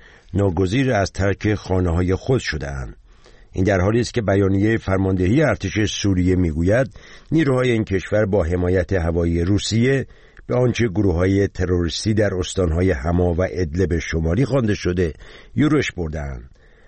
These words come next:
حما در اوایل جنگ داخلی سوریه پایگاه مخالفان دولت اسد بود، اما حومه غربی این شهر محل سکونت شیعیان طرفدار بشار اسد است.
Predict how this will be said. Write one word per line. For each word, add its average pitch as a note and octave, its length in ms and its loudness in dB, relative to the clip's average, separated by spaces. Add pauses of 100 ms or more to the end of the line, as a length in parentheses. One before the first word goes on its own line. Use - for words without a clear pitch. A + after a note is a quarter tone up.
(120)
حما C3+ 260 2
در A#2+ 180 2
اوایل G#2 420 2
جنگ F#2+ 440 0
داخلی E2 540 -2
سوریه G#2 460 2
پایگاه F2+ 540 0
مخالفان F#2 880 0
دولت E2 400 0
اسد F2 520 -2
بود، A2+ 320 0 (560)
اما G2 260 0
حومه E2+ 420 0
غربی A2 360 0
این G2 180 2
شهر F#2 360 0 (380)
محل A#2 340 0
سکونت F#2 600 -2
شیعیان F#2 600 0
طرفدار E2+ 600 0
بشار G2 480 -2
اسد A#2 300 -2
است. - 360 -14